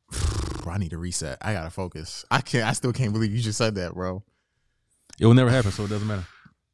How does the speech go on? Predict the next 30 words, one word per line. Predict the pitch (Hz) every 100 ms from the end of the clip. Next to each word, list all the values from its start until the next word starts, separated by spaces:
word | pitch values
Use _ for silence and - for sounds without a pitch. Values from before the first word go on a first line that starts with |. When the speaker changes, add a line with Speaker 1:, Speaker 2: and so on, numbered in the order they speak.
| - _ _ -
Speaker 1:
Anyways, | 131 117 98 85 -
um, | 107 104 98 92 95 - _ _ _ -
that | 147
was | 190
a | 123
good | 113 120
fight, | - 110 90
bro. | 85 92 95 98
Speaker 2:
That | 123
was | 127
a |
good | 131
fight. | 104 85 -
Speaker 1:
I'm, | 147 156
I'm, | 131 135 131 -
I'm | 165
sad | 175 190 202 202
at | 175
the |
way | 151 156
that | 143 127
it | 117
ended | 143 156 147
because | 131 135 120
we | 123
didn't | 117 110
get | 113 120 -
a |
definitive | 107 107 123 117 107 -
finish. | 117 117 117 -